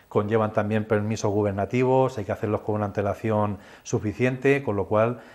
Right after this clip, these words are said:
ya posiblemente sería al pasar feria cuando se barajaría algún día en caso de tener que llegar a ello. Pero que en cualquier caso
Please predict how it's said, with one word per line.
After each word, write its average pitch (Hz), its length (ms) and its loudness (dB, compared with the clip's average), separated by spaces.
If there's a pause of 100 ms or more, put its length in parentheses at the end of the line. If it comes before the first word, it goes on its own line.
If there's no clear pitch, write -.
(120)
ya 104 240 0
posiblemente 104 560 -4
sería 101 340 0
al 101 120 0
pasar - 280 -4
feria 95 320 -4
cuando 82 460 -8
se - 120 -6
barajaría 92 460 -2
algún 92 240 -4
día 98 300 -2 (240)
en 92 100 -6
caso 98 240 -4
de 98 80 -4
tener 92 220 -6
que - 100 -6
llegar 90 240 -2
a 82 80 -4
ello. 78 180 -8
Pero 127 220 4
que 131 80 -4
en 131 80 0
cualquier 110 220 0
caso 156 340 2